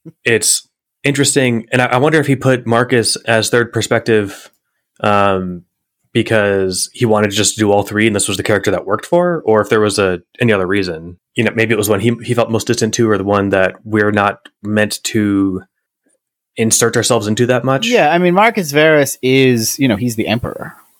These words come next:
Speaker 2: So he's,
Speaker 1: Basically, he's,
Speaker 2: he's
Speaker 1: he's the, he's the second hand to the emperor, kinda. They're
Speaker 2: Right.
Speaker 1: like, yeah, the emperor is his loser friend.
Speaker 2: Right,
Speaker 1: who,
Speaker 2: right,
Speaker 1: well,
Speaker 2: but
Speaker 1: his
Speaker 2: he's
Speaker 1: friend
Speaker 2: like,
Speaker 1: who was beleaguered. Yeah, he, he's the, he's
Speaker 2: he's,
Speaker 1: the noble.
Speaker 2: he's the,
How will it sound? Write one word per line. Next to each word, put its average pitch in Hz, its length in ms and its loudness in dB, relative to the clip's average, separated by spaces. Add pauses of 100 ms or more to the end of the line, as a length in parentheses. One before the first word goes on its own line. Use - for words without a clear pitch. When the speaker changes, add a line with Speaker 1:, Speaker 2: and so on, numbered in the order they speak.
(920)
Speaker 2:
So - 140 -6
he's, 135 220 2
Speaker 1:
Basically, - 260 -6
he's, 123 200 0
Speaker 2:
he's 143 120 2
Speaker 1:
he's 147 140 2
the, 107 280 0 (100)
he's 131 260 -2
the 92 640 0 (300)
second 117 480 -2
hand 95 220 -4
to - 120 -18
the 95 120 -4
emperor, 87 280 -10
kinda. 78 360 -10
They're 98 140 -4
Speaker 2:
Right. 110 120 0
Speaker 1:
like, 113 240 -2 (340)
yeah, 123 160 0
the 127 80 4
emperor 127 220 4
is 107 60 2
his 110 160 0
loser 107 240 2
friend. 98 480 -2
Speaker 2:
Right, 147 180 4
Speaker 1:
who, 101 100 4
Speaker 2:
right, - 160 -2
Speaker 1:
well, 139 100 4
Speaker 2:
but 120 60 2
Speaker 1:
his 104 100 0
Speaker 2:
he's 123 40 -8
Speaker 1:
friend 131 140 2
Speaker 2:
like, 98 60 -4
Speaker 1:
who 104 60 -2
was 87 140 -4
beleaguered. 87 440 -8
Yeah, 85 280 -8
he, - 100 -4
he's 143 260 -4
the, 101 120 -2 (140)
he's 131 160 -2
Speaker 2:
he's, - 20 -6
Speaker 1:
the - 60 -6
noble. - 420 -8
Speaker 2:
he's 226 220 2
the, 160 260 0